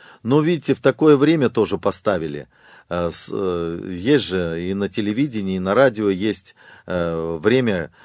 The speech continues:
когда, э, так сказать, народ может послушать, а когда все спят уже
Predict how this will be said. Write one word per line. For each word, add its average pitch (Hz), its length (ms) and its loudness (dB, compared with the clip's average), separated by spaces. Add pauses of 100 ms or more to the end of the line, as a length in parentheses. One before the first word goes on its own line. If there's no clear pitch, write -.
(160)
когда, 101 760 2
э, 78 680 -8
так 90 140 -6
сказать, 92 380 -2 (400)
народ 113 560 4
может 110 560 2
послушать, 90 580 -4
а 80 140 -6
когда 117 320 4
все - 200 -2
спят 98 440 0
уже 78 300 -8